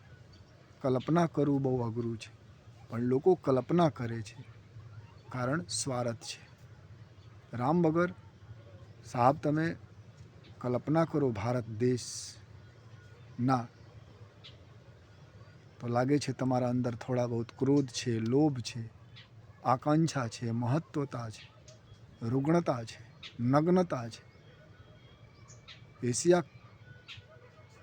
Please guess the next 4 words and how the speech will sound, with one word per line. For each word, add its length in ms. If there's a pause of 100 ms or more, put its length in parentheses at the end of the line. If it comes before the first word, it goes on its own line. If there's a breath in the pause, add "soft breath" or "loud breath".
(400)
ખંડમાં 1900
જેટલા 480
સંસ્કૃતિ 720
છે, 260